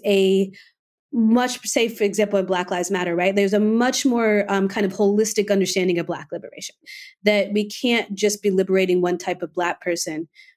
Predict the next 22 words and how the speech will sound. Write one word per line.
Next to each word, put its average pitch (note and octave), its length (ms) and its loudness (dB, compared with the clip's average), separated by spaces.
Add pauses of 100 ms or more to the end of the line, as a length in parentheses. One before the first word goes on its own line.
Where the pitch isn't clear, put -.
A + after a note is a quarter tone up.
(120)
but G3 180 0
that, F#3+ 280 0
you A3+ 80 2
know, F3+ 200 4 (100)
an - 300 0
end A#3+ 400 2
to G#3+ 280 0
all G3+ 220 2
of F#3+ 120 0
the F#3 120 2
oppression F3+ 600 -2
that F3 160 -6
Black F#3+ 180 -6
people F#3+ 180 -4
experience G3+ 800 0
means C4+ 480 4
that G3+ 140 0
we've G#3+ 160 -2
got G#3+ 160 0
to G3+ 120 -6
account G3 400 -4
for - 200 -6